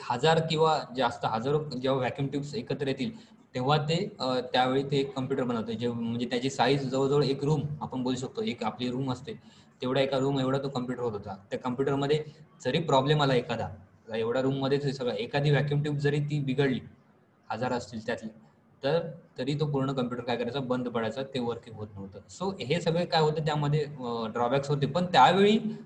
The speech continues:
हा कॉम्प्युटर काय होता, एक खूप, अ, चांगल्या लेवलला ते काय होतं, इन्व्हेन्शन होतं, फर्स्ट कॉम्प्युटर बोलू शकतो, first generation of the computer.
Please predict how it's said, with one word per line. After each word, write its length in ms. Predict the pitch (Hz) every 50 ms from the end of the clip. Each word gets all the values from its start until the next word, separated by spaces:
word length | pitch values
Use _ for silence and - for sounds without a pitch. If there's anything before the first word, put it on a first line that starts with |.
| - -
हा 80 | 151
कॉम्प्युटर 380 | 156 - 165 151 147 151 165 160
काय 120 | 156 151
होता, 360 | 143 143 143 143 156 165 - - - - - - - - _ _ _ _ _ _ _ _ _ _ - -
एक 240 | - - 139 - - - - _ - -
खूप, 240 | - 151 147 147 156
अ, 420 | 139 127 127 123 123 123 123 120 120 117 - - -
चांगल्या 320 | - 123 120 120 127 135 135
लेवलला 260 | 131 131 135 131 131
ते 100 | 127 135
काय 80 | 131 123
होतं, 180 | 127 123 135
इन्व्हेन्शन 400 | 127 123 127 127 127 123 - 135
होतं, 240 | 117 113 - 165 170
फर्स्ट 300 | - - 139 135 - -
कॉम्प्युटर 300 | 131 123 117 120 120 127
बोलू 240 | 127 120 120 120 117
शकतो, 240 | - - - - 120
first 240 | 113 - 139 139 139
generation 380 | 139 135 131 127 123 - 131
of 60 | 120 113
the 140 | 123 156
computer. 340 | 160 143 120 - 110 - -